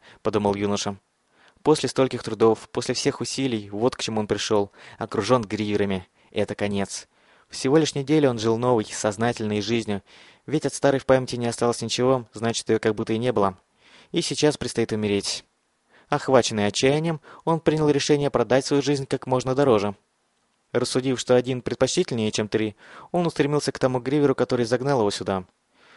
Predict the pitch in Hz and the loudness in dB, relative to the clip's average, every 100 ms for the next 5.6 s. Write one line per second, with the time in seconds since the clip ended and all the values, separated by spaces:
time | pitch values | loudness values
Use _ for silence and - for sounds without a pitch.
0 | _ 131 151 143 - 139 - 127 143 135 | _ -4 -2 0 0 -2 0 0 2 2
1 | 123 127 127 - 135 165 156 123 110 113 | 0 2 0 -4 -2 2 2 2 0 0
2 | 101 92 - 117 107 131 123 - 117 - | -2 -4 -4 -4 2 2 4 2 0 0
3 | - 127 - 151 101 - - - 165 151 | -6 -4 -2 -2 -4 -10 -12 0 2 2
4 | 135 139 - 139 143 147 131 - - 110 | -2 -4 0 2 2 2 2 0 0 0
5 | 101 107 131 107 98 95 | 0 -2 -2 -4 -4 -8